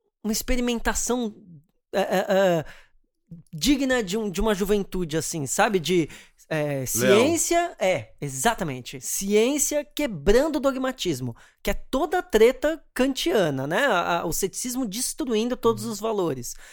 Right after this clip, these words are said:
Speaker 1: E aí o Nietzsche chega e fala, "Então beleza, então ciência, vamos lá, tô curtindo isso."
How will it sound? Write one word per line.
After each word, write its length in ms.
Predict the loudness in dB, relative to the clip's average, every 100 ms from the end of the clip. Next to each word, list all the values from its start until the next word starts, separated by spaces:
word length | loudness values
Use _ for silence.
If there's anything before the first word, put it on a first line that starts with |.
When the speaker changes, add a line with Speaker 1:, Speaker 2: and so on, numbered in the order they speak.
| -20 _ -2
Speaker 1:
E 120 | 0
aí 240 | 2 0
o 40 | 0
Nietzsche 320 | 0 -2 -6
chega 320 | 0 0 2
e 40 |
fala, 180 | 2 2
"Então 160 | 2 2
beleza, 380 | 0 0 -2 -4
então 180 | -8
ciência, 480 | -6 -2 -2 -2 -6
vamos 260 | -6 -4 -2
lá, 180 | -2 -2
tô 100 | -4
curtindo 420 | -4 -2 -4 0
isso." 300 | 0 -2 -6